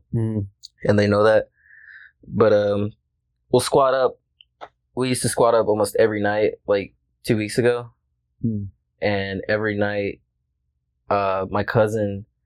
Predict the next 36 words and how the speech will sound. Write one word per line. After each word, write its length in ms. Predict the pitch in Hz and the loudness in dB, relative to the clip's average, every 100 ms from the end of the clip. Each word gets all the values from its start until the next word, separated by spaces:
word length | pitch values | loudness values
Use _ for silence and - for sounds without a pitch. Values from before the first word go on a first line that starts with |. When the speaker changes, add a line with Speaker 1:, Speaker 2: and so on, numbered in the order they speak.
| _ _ - | _ _ -8
Speaker 2:
he 100 | 117 | -2
would 120 | 113 | 2
always, 380 | 107 107 101 95 | 2 0 -2 -2
like, 260 | 101 95 - | -2 -2 -4
talk 220 | 120 101 | -2 -2
shit, 400 | - 107 101 92 | -2 -4 -2 -4
and 120 | 101 101 | -6 -10
then 240 | 98 95 _ _ _ _ _ _ _ _ _ | -10 -12 _ _ _ _ _ _ _ _ _
he'd 140 | 120 123 | -2 2
always 220 | 120 117 | 2 2
talk 180 | 104 - | 0 2
shit 220 | 123 107 | 2 2
to 100 | - | 0
us. 300 | 107 104 101 | -2 -2 -2
He's 120 | 107 | -2
like, 200 | 110 123 | 0 0
"Bro, 240 | - 220 190 | 0 0 0
y'all 240 | 208 240 | -2 -2
need 100 | 277 | -4
to 80 | 254 - | -6 -6
fucking 260 | 233 - 165 | -8 -8 -6
clutch 260 | - 190 - | -4 -4 -2
up." 240 | - 185 - 359 | 2 2 2 -2
Speaker 1:
<laughs> 120 | - | 0
Speaker 2:
He's 160 | 175 190 | 2 4
honestly 400 | 214 196 156 113 | 4 2 0 2
really 220 | 127 139 | 2 2
good 180 | 110 117 | 2 2
at 80 | - | 0
the 60 | |
game. 220 | 104 98 110 | -6 -6 2
He's 80 | 127 | 4
Speaker 1:
Right. 160 | 117 | 4
Speaker 2:
really 220 | 127 117 110 117 | 4 0 -2 -4
fucking 280 | 110 104 | -4 -4
good. 280 | 104 95 - | -4 -4 -4